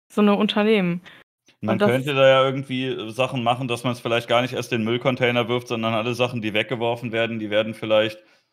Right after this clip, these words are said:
Speaker 2: irgendwie
Speaker 1: Genau.
Speaker 2: einen Tag vorm Wegwerfen, werden die hinten auf dem Parkplatz in 'ne Kiste gelegt und man kann sich nehmen oder irgendwas oder die,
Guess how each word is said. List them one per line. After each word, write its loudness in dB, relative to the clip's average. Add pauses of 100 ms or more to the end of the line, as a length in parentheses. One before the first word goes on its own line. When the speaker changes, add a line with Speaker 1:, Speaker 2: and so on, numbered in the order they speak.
(240)
Speaker 2:
irgendwie 0
Speaker 1:
Genau. -
Speaker 2:
einen 4
Tag 2
vorm 2
Wegwerfen, 0
werden -2
die -4
hinten -6
auf -4
dem -10
Parkplatz 0
in -6
'ne -6
Kiste -8
gelegt -4
und -4
man -8
kann -4
sich -10
nehmen -4
oder 0
irgendwas -2
oder -4
die, -10